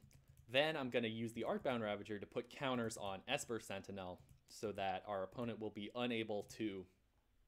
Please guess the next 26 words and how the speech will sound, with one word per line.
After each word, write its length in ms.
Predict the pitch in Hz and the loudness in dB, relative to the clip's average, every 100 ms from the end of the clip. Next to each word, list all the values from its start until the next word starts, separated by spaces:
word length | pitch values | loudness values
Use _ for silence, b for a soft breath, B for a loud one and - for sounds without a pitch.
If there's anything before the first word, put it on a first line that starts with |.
| _ _ _ _ - | _ _ _ _ -8
pay 240 | - 170 | 0 2
for 140 | 143 123 | 2 2
this 180 | 117 117 | 0 0
four 240 | 120 113 | 0 0
four 260 | - 107 101 | 2 0 0
Sentinel. 600 | - 101 98 95 - - b b b b - | -2 -6 -6 -8 -8 -10 b b b b -4
And 120 | 110 | -4
in 60 | |
fact, 260 | 104 113 107 | 2 2 2
they're 80 | 113 | 0
gonna 160 | 110 | 0
have 160 | 107 110 | 0 0
a 60 | 104 | 2
hard 260 | 123 117 | 2 2
time 200 | 117 110 - | 0 -4 -2
casting 340 | 101 - 104 | -2 0 -2
non-creature 540 | 104 98 98 110 98 98 | -2 -4 -4 -6 -6 -8
spells 380 | - 117 107 | 2 4 4
with 120 | 107 104 | 0 -4
only 200 | 101 95 - | -4 -4 0
four 180 | 107 | 2
lands 320 | 101 120 120 107 | 4 4 2 0
in 80 | 98 | -2
play 340 | - 95 92 - _ b b b 107 | 0 2 0 -6 _ b b b -10
and 80 | |
a 60 | 95 | -10